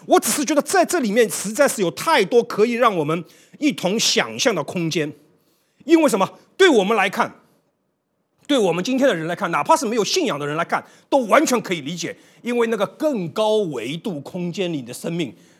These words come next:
进到了一个低维度里面的生命来，跟这个生命，就像我们如果创造了一个元宇宙，我们就带上A R、V R 之后，我们就很容易进到另外一个空间去，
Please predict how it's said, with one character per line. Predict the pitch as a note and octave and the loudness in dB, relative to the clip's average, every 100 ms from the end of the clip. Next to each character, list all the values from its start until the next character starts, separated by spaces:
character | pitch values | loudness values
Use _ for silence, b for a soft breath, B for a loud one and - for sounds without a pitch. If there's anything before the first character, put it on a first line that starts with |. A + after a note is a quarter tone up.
| b | b
进 | - G#3+ | -6 -2
到 | F3+ E3+ | 0 -2
了 | D#3 | -2
一 | |
个 | D#3 | -6
低 | - G#3+ | -8 -8
维 | F3+ A2+ | -8 -8
度 | B2 C#3 | -10 -10
里 | A#2+ | -10
面 | A#2+ | -12
的 | A2+ - | -14 -18
生 | - C3 | -12 -10
命 | B2 G2 | -10 -12
来， | - _ _ _ _ _ | -20 _ _ _ _ _
跟 | - G#3 | -2 -2
这 | G#3+ | 0
个 | G3 | -2
生 | - F3+ | -2 -4
命， | D#3 | 0
就 | D#4 | 2
像 | C4+ G#3 D3+ | 2 2 0
我 | D3 | -2
们 | D3 A#3 G#3+ B B | 2 0 0 B B
如 | - F#3 | -6 0
果 | F#3+ | 0
创 | - F4+ C#4+ F3+ | 2 4 4 4
造 | G#3 | 0
了 | D#3 | 0
一 | D#3+ | -2
个 | F#3 C#3+ - b b - | -2 -4 -4 b b -4
元 | F#3+ | -2
宇 | G3 | -2
宙， | C3+ D#3 G2 b b b _ _ _ _ _ _ _ | -2 -4 -4 b b b _ _ _ _ _ _ _
我 | - A3+ G#3+ | 2 4 6
们 | A3 D4 | 4 4
就 | E4 | 2
带 | G#3 C4 | 4 4
上 | A3+ G3 | 4 0
A | F3+ G#3 | 2 4
R、 | G3 F3 | 4 2
V | G3+ | 2
R | G3+ F#3+ | 2 2
之 | F3 F3 | 0 -2
后， | G#3 B B | -2 B B
我 | G3+ | -4
们 | D#4 | 2
就 | F4 | 4
很 | - A3 G#3 | 6 4 6
容 | G3+ D4+ | 6 4
易 | C4 | 2
进 | C#4 | 2
到 | B3 | 2
另 | B3 C4+ | 2 2
外 | F#3 | 0
一 | |
个 | |
空 | E3 G#3+ | -2 -4
间 | G#3 G#3 | -4 -4
去， | - | -6